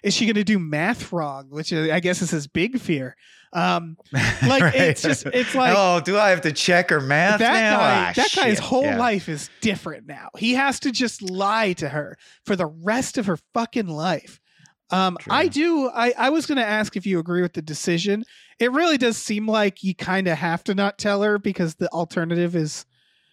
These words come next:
Speaker 1: would, like, set her off on a spiral, right?
Speaker 2: Uh, I think it's the happier life for her if that's
Speaker 1: Yeah.
Speaker 2: your goal.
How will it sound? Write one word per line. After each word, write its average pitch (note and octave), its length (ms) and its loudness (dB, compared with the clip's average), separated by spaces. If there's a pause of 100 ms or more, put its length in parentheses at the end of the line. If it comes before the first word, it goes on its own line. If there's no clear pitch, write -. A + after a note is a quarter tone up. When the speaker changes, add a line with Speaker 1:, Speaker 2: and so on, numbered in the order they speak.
(140)
Speaker 1:
would, E3+ 240 -4
like, D#3+ 180 -2
set E3+ 300 -2
her D3+ 160 -2
off D#3+ 240 -2
on D#3 100 -2
a C3 80 -6
spiral, F3+ 680 -2
right? F3+ 400 0 (380)
Speaker 2:
Uh, F3+ 480 2 (220)
I E3 140 2
think G#3 400 0
it's G3+ 180 0
the F3 100 2
happier D3+ 460 0
life C3 300 2
for B2 260 -6
her B2+ 500 0 (320)
if D#3+ 260 0
that's D3 320 4
Speaker 1:
Yeah. C#3+ 80 2
Speaker 2:
your C3 80 0
goal. A#2+ 560 0